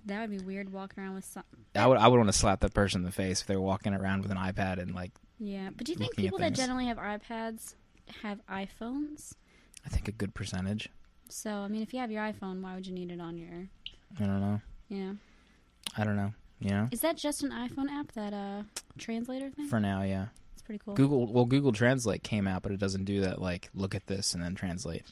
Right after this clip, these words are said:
Speaker 1: Hmm.
Speaker 2: Remember we were looking up my Polish counterpart
Speaker 1: Yeah.
Speaker 2: names?
Speaker 1: Yeah.
Speaker 2: It was a good, it was a good time, everybody. Check it out. Uh, dot com. The, the second rumor is an iPad in September. Another one.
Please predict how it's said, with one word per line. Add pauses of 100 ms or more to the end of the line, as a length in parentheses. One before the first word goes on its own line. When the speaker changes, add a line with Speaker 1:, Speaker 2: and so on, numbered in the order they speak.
Speaker 1:
Hmm. (320)
Speaker 2:
Remember
we
were
looking
up
my (140)
Polish
counterpart
Speaker 1:
Yeah.
Speaker 2:
names? (140)
Speaker 1:
Yeah. (480)
Speaker 2:
It
was
a
good,
it
was
a
good
time,
everybody.
Check
it
out. (640)
Uh,
dot
com. (480)
The, (300)
the
second
rumor
is
an
iPad
in
September. (1080)
Another
one.